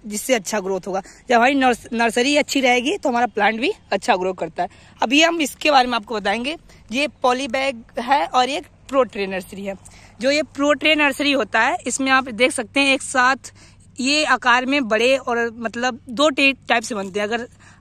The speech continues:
आप थोड़ा और अच्छे condition में ग्रो कराते हैं तो इसमें cocopeat लगाते हैं, नहीं इसमें compost वाला soil को यूज़ करते हैं। तो ये जो है एक प्रो tray में गिन सकते हैं आप,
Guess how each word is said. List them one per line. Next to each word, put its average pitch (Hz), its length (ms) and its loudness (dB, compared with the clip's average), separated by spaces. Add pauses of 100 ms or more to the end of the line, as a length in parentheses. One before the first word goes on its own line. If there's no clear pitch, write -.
आप 214 200 0 (200)
थोड़ा 233 200 0
और 247 240 2 (120)
अच्छे 226 200 -4
condition 247 380 0
में 254 80 -2
ग्रो 226 140 0
कराते 220 320 -2
हैं 277 60 0
तो 285 60 0
इसमें 285 180 -2
cocopeat 302 520 -2
लगाते 294 360 2
हैं, 277 80 -8
नहीं - 400 -6
इसमें 269 220 -2
compost 254 500 2
वाला 262 260 2
soil 233 340 2
को 240 120 -2
यूज़ 196 220 -6
करते 180 280 -8
हैं। 196 80 -10 (320)
तो 240 60 -2
ये 269 220 4
जो 294 160 2
है 294 220 2
एक 254 260 2
प्रो 262 260 0
tray 269 260 0
में 269 260 0 (600)
गिन 254 140 -2
सकते 262 340 -4
हैं 262 140 -2
आप, 269 180 -2